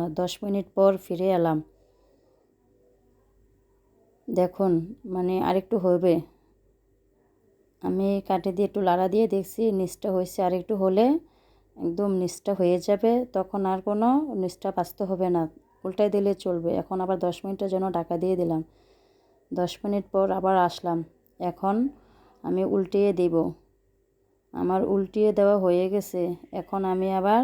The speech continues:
দশ মিনিটের জন্য কম আঁচে জাল করব। আমার জাল করা হয়ে গেছে। এখন এগুলো আমি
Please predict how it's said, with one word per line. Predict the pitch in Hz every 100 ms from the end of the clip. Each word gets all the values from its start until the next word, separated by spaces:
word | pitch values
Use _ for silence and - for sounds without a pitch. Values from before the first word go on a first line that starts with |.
| 233
দশ | 180 -
মিনিটের | 202 202 190 208
জন্য | 185 196 202 233 277 302 _ _ _ _
কম | 190 202
আঁচে | 208 208 240 254 302 220
জাল | 180 175
করব। | 170 185 165 165 - _ _ _ _ _ _ _ _ _ _ _ _ _ _ _ -
আমার | - 180 190
জাল | 175 180 196
করা | 190 208 214
হয়ে | 196 180 175 180
গেছে। | 196 - - 190 165 _ _ _
এখন | 339 180 - 202 202
এগুলো | 185 175 190 208
আমি | 190 208